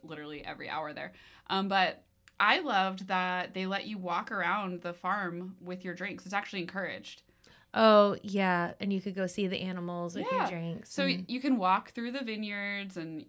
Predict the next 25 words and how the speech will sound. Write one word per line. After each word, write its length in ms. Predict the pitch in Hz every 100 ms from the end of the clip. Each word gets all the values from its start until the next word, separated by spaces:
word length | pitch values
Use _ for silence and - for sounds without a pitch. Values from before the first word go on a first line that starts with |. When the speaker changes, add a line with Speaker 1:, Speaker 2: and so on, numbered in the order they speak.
| 135
Speaker 1:
stop 420 | - - 170 180
and 80 | 196
take 240 | 208 226 226
pictures, 580 | 233 - 214 202 196 -
Instagram 560 | 190 190 - 220 208 208 208
to 80 |
your 80 | 202
heart's 280 | 196 180 180
content. 540 | - 214 - 190 180 175 - -
Speaker 2:
<laughs> 220 | 240 -
Speaker 1:
And 260 | 311 247 -
I 100 | 214
think 160 | 240 269
I 120 | 254
even 160 | 233 226
have 240 | 190 180
that 100 | 185
on 180 | 165 180
here. 280 | 190 170 165
Oh, 100 | 185
yeah, 220 | 185 190 165
that 140 | -
taking 300 | 226 220 233
pictures 360 | 240 - 226 202
is 140 | 185